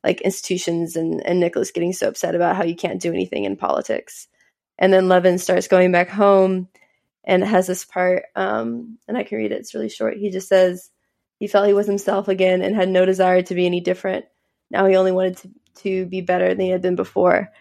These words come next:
And so I think Levin is a good example of growth.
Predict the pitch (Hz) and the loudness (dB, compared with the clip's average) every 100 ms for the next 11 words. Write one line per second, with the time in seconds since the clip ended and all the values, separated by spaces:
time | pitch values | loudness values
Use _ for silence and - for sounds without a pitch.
0 | _ _ _ _ _ 190 202 196 208 190 | _ _ _ _ _ 2 6 6 6 4
1 | 190 202 196 190 185 185 - 190 185 180 | 6 6 6 4 4 0 -4 -2 -2 0
2 | 180 185 180 180 - 98 90 - 95 101 | -2 -2 -2 -6 -4 -2 -2 0 0 -2
3 | 98 - - _ _ _ - 202 180 185 | -8 -16 -20 _ _ _ -8 0 4 4
4 | 302 - | 2 -4